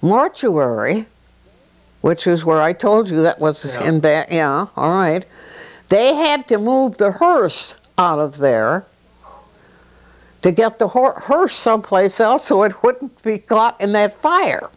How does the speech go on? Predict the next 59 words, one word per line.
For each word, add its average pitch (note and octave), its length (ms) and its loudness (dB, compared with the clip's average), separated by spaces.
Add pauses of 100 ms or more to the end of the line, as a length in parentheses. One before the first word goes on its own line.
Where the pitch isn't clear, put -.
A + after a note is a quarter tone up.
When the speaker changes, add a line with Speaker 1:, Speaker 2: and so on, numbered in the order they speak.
(120)
Speaker 2:
Oh, A2+ 340 -10
yeah, C3+ 340 -12 (100)
yeah, B2+ 160 -10 (220)
Speaker 1:
Yeah. - 120 -2
Speaker 2:
sure. C3+ 300 -18
Speaker 1:
<laughs> - 40 -20 (560)
So C#4+ 160 2
those, F#4 400 -2 (300)
there C4 120 4
were G4+ 320 2
a A#3+ 60 0
few E4 300 0
exciting B3+ 640 0
things G3 400 -2
happening F3 380 2
Speaker 2:
Happening A3 300 -2
Speaker 1:
one-, D3+ 100 0
Speaker 2:
there, D3 360 -2
yeah. C#3+ 300 0
Speaker 1:
yeah, G3 240 4
Speaker 2:
The G3+ 160 -2
Speaker 1:
once G#3+ 320 0
Speaker 2:
whole B3+ 120 0
Speaker 1:
in F#3 60 -2
a F3+ 60 2
while. E3+ 380 2
Speaker 2:
town C#3+ 120 -16
woke B2 280 -10
up. B2 180 -8 (240)
Did D#3+ 140 -12
you B3+ 80 4
have B3+ 80 2
a G3+ 80 -4
fire A3 420 0
bell A#3+ 300 -4
in A#3 80 -10
town, A3+ 440 -6
a G3 40 -8
big E3+ 320 -8
bell F#3 320 2
you F#3+ 80 -6
rang? F#3+ 260 -6
Speaker 1:
Oh, C4+ 180 4
sure. D4 480 -2 (120)
Oh, F3 160 2
sure. A#3+ 320 2
And F#3 120 0
then, G3+ 120 0
Speaker 2:
Now, G3 80 0
Speaker 1:
of - 80 -4
course, F#3+ 220 2
Speaker 2:
where G#3 80 -4
Speaker 1:
you G#3 80 2
Speaker 2:
was G3+ 100 -2
Speaker 1:
see, G3+ 60 2
Speaker 2:
that E3 60 -8
located? C3+ 280 -8
Speaker 1:
and G#3+ 160 0
also, G#3+ 420 0